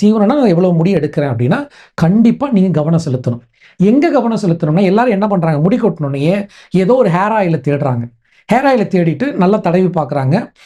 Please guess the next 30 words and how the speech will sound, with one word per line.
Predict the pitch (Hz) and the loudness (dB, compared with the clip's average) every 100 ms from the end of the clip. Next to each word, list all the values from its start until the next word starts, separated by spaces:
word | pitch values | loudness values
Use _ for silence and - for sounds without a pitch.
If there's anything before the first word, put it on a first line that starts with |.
| - - | -20 -6
ஏதோ | 160 254 | 0 2
ஹேர் | 220 202 262 | 2 2 2
ஆயில் | 247 233 - | 0 -2 -2
தேய்ச்சா | 208 214 330 269 | 0 0 0 2
முடி | 233 | 2
நீட்டா | 226 208 202 | 2 2 2
வளர்ந்துருச்சு, | 185 175 170 311 262 - - | 0 -2 -2 -4 -6 -12 -6
எனக்கு | 185 180 175 | 0 0 0
அழகுன்னு | 190 233 254 233 | 0 0 0 0
சொல்றாங்க. | 190 160 151 | 0 0 -2
Actually | 147 - | -2 0
இது | 208 185 | 0 2
அழகு | 151 214 214 | 0 0 0
கிடையாது, | 175 139 127 123 208 233 - _ | -2 -2 -2 0 -2 -4 -14 _
இது | 165 165 | 0 0
ஆரோக்கியம் | 143 196 214 185 196 190 | 0 0 0 0 -2 -2
சார்ந்த | 190 170 175 147 - | 0 0 0 -2 -4
பிரச்சனை. | - 120 - 123 117 - _ _ - | -6 -4 -2 -4 -4 -10 _ _ 2
முடி | 175 226 311 | 2 4 2
அள-, | 214 | 0
அளவுக்கு | - 170 208 202 | 0 0 2 0
அதிகமா | 190 220 220 | 0 0 0
கொட்டுதுன்னா | 175 170 165 151 180 | -2 -2 0 2 0
உங்களுக்கு | 208 165 151 | 2 0 2
என்ன | 226 277 | 0 0
பிரச்சனைனா, | 190 175 165 139 160 214 - - - 147 | -2 -2 -2 0 0 -2 -6 -14 -2 0
பாடி | 175 233 | 2 0
மெட்டபாலிசத்துலயே | 202 165 214 254 233 240 247 254 | 0 0 2 2 0 0 0 0
ஏதோ | 240 | 0
பிரச்சனை. | 214 - 156 | -2 -2 -4